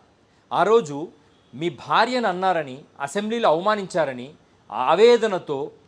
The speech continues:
లేదా మరొక రాజకీయ దురుద్దేశంతోనో, లేదా రాజకీయంగా ఉపయోగపడుతుందనో మీరు బయటికి వచ్చి ప్రెస్ మీట్లో బోర్న ఏడ్చారు కదా. మరి అదేవిధంగా రోజా గారు కూడా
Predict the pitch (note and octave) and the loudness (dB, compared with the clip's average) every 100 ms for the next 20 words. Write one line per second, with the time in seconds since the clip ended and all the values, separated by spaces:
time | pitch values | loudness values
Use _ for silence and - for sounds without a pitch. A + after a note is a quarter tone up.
0 | _ _ _ - D#3 A3 G3 C#3+ D3+ G#3 | _ _ _ -4 0 4 2 2 0 2
1 | G#3 F3+ G3 G#3 A3 E3 F3+ F#3 G3 F3 | 2 2 2 -2 -4 -2 -2 -2 -2 -2
2 | E3 C#3 C#3 C3+ D3+ _ - F#3+ A#3 G#3+ | -6 -8 -10 -10 -16 _ -4 0 4 4
3 | F#3+ G#3+ G#3 A3 G3+ F3+ E3 G3 G#3 F3 | 4 2 -4 -4 -2 -2 0 2 2 2
4 | E3+ D#3 D#3 C#3 D#3 _ _ - E3 F#3 | -2 -4 -8 -8 -12 _ _ -6 0 0
5 | D3 - - G#2+ D3+ A3+ B3+ F#3 - G#3+ | 0 -6 -20 -4 0 0 -2 -4 -4 -10
6 | - E3 E3 G3 A3+ - E3+ G#3+ - A#2+ | -6 -6 -6 -6 -6 -4 -2 -2 -4 -4
7 | D3+ G#3+ A#3 G#3+ E3 D#3+ F3+ B2+ A2+ C3 | 2 4 4 0 -2 -2 -2 -2 -6 -8
8 | - _ _ _ _ _ _ C3 E3+ E3 | -10 _ _ _ _ _ _ -4 -2 -2
9 | A#2 E3 A#3+ A3+ F3+ D#3+ C3+ D#3 - _ | 0 4 4 4 -2 -4 -4 -6 -8 _
10 | _ - B2+ G3 G3+ A#3 G3+ F#3 D#3+ C#3 | _ -8 -4 -2 2 2 2 0 0 -2
11 | D3+ | -4